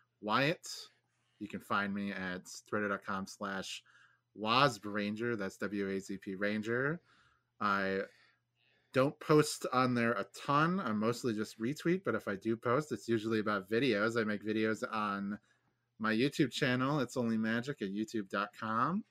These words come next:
And I talk about cartoons there. I talk about, uh, things that are mostly just important to me. I,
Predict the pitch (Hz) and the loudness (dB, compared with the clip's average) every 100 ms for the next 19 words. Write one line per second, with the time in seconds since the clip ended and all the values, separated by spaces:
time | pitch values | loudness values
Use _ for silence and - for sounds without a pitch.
0 | _ - - _ _ _ 117 117 110 107 | _ -20 -20 _ _ _ 0 2 4 2
1 | 107 110 113 113 123 110 107 101 117 104 | 2 0 2 2 2 0 0 0 0 0
2 | - 110 110 104 110 107 110 104 104 117 | -2 -2 -2 -2 0 2 2 2 0 -2
3 | 101 101 101 98 98 - - - _ _ | -2 -4 -2 0 -2 -6 -12 -14 _ _
4 | _ _ _ - 104 95 90 92 95 127 | _ _ _ -2 2 4 2 0 -4 -12
5 | - 220 202 165 175 156 135 139 139 - | 4 6 8 8 10 10 10 8 6 4
6 | 117 123 120 123 117 117 107 104 98 104 | 4 2 2 -2 0 -2 -2 -4 -2 0
7 | 110 120 104 | 0 0 -2